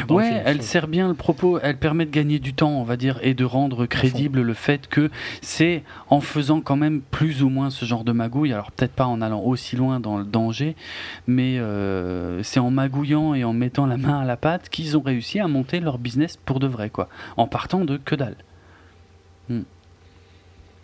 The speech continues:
Speaker 1: Ça, c'est, je suis, tu, tu sens un peu, hein, que c'est exagéré
Speaker 2: Oui,
Speaker 1: dans le,
Speaker 2: oui, oui.
Speaker 1: dans le film, mais, euh, ça fonctionne bien, comme tu dis, pour, euh, pour que,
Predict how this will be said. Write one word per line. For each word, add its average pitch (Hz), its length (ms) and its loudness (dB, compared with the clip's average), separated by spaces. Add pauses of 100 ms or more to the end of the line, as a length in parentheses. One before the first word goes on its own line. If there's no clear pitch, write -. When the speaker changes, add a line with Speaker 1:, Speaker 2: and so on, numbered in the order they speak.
(1300)
Speaker 1:
Ça, 131 200 0
c'est, 104 640 -4
je - 80 -6
suis, 147 160 -4 (640)
tu, 170 320 2
tu 156 320 2
sens 147 360 0
un 117 60 -2
peu, 120 240 0
hein, 117 120 -2
que - 60 -6
c'est 120 160 0
exagéré 113 560 0 (200)
Speaker 2:
Oui, 123 120 6
Speaker 1:
dans 113 140 2
le, 107 180 -2
Speaker 2:
oui, 104 220 4
oui. 90 120 -2
Speaker 1:
dans 113 120 0
le 110 60 -4
film, 143 280 0 (440)
mais, 113 320 0
euh, 110 440 0
ça 123 200 2
fonctionne 127 360 -2
bien, 139 240 2
comme 139 200 0
tu 160 140 -2
dis, 156 140 2
pour, 131 300 -2
euh, 120 240 0 (640)
pour 147 180 0
que, 165 220 4